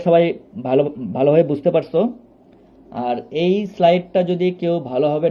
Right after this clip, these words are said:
না বোঝো, আমি অনেক details বোঝানোর চেষ্টা করছি। তোমরা নিজেদের ফ্রেন্ডদের মধ্যে আলোচনা করবা, ভালোভাবে discuss করবা, group study করবা, ঠিক আছে? আর এখন তো social media সবাই ব্যবহার করো, তোমরা বিভিন্ন, এ, messenger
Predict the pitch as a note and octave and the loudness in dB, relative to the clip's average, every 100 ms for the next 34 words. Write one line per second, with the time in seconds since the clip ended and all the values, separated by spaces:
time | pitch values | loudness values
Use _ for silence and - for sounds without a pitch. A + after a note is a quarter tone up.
0 | C#3+ C3+ C#3+ C3 D#3+ G#3 C3 C3+ C3+ D3+ | 2 0 0 -2 -4 -4 -4 -4 -2 -4
1 | C3+ C#3 D#3+ D#3 C#3 C#3 D3+ D3 D3+ D3+ | -6 -6 -4 -4 -2 -2 -4 -8 -10 -8
2 | C3+ C3+ - G3 A#3 - _ _ _ _ | -8 -8 -8 -8 -8 -16 _ _ _ _
3 | _ _ - C3+ C#3+ D3 C3+ C#3 C#3 D3+ | _ _ -6 0 2 2 2 -4 -4 -4
4 | D3+ D#3 C#3+ D3 D3+ C#3+ D3+ C#3 C#3 D3 | -6 -6 -4 -6 -6 -4 0 0 0 -4
5 | C#3 C#3+ C3+ D#3+ F3+ - _ _ _ _ | -4 -2 -2 -2 -4 -14 _ _ _ _
6 | - B2+ B2 C3 C3 C3+ C3 D3+ D3 D3 | -14 -8 -4 -2 -2 -4 -6 -8 -6 -6
7 | C#3 C3+ C3+ C#3 - D3+ D3 C#3+ C3+ D3 | -2 -2 -4 -8 -6 -4 -2 -2 0 0
8 | G#3+ - - _ _ _ _ _ _ - | -2 -10 -20 _ _ _ _ _ _ -14
9 | D#3 F#3+ F3+ A2 - B2 B2+ B2+ - D3 | -10 -6 -4 -6 -8 -6 -4 -4 -6 -8
10 | D3+ C#3+ C#3+ C#3+ D3 C#3 C#3 C#3+ C#3+ - | -8 -6 -8 -6 -6 -6 -2 0 0 -2
11 | - C#3 C3+ C#3 C3+ C3 C#3 C#3 C3+ G#3 | -4 -2 0 0 0 -2 -4 -2 -4 -4
12 | - - _ - _ - _ - C3 C3 | -8 -20 _ -20 _ -20 _ -10 -6 -2
13 | C3 C3+ D3 D3 D3 C#3 - - C3 B2+ | -2 -2 -4 -4 -4 -6 -10 -6 -4 -2
14 | B2+ B2+ - C#3+ C#3+ | -4 -6 -8 -8 -8